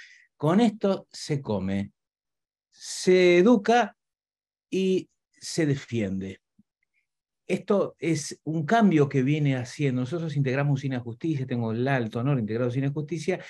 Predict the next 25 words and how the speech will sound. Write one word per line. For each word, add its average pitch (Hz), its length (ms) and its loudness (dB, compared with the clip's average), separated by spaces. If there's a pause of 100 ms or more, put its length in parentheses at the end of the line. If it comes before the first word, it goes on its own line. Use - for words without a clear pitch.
(280)
y - 80 -4
luchamos 226 400 4
por 180 160 4
un 180 140 0
paradigma 156 560 2
que 131 100 -6
se 123 140 -4
tiene 135 240 0
que 123 100 -4
cambiar, 165 280 0
que 220 80 -2
está 226 180 -4
cambiando. 107 560 0
Antes 208 400 0
estaba 202 480 -2 (360)
solamente 196 600 0
todo 220 220 -4
centrado 214 760 -4
en 143 140 -2
el 139 120 2
imputado, 123 560 -4
porque 120 280 -6
veníamos 175 560 -2
desde 170 480 -4 (220)
internacionalmente 151 1040 -4